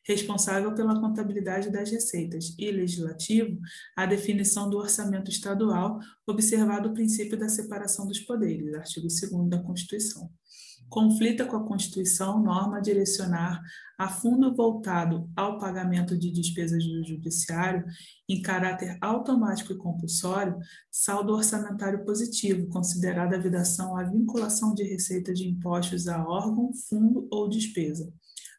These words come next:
Artigos segundo e cento e sessenta e sete, inciso quatro da Lei Maior. A D P F cinco sete dois.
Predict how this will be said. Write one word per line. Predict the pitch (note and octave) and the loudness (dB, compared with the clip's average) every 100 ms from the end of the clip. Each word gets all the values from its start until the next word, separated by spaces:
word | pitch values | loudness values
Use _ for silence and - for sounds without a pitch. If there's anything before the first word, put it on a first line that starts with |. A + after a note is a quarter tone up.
| - | -10
Artigos | E3 E3+ F3+ F3+ - | -8 -4 0 2 2
segundo | F3+ F#3 F#3+ G3+ | 0 -2 -2 0
e | G#3 | 0
cento | F#3+ F3+ | -2 -2
e | - | -2
sessenta | F#3 F#3 F3+ F3+ | -2 -4 -4 -2
e | |
sete, | - F3 E3 E3+ - - - - _ _ F#3 | 0 0 0 -2 -4 -10 -18 -20 _ _ -4
inciso | F3 F3 F3 F3+ | -2 0 -2 -4
quatro | - E3 E3 E3 - - - | -4 -2 -2 -2 -8 -10 -6
da | F3 E3+ | -2 -2
Lei | E3+ F3 | 0 -2
Maior. | G3 F3 E3 E3 - | -2 -4 -6 -10 -16
A | G#3 | -16
D | G3+ G3 | -12 -10
P | G#3 | -6
F | G3 G3+ G#3 G#3+ | -4 -4 -2 -2
cinco | A#3 A#3 - | 0 0 0
sete | - A#3 - A#3 | -2 -2 -2 -2
dois. | F3+ D#3+ F3 - - - - | -2 -2 -4 -6 -6 -10 -14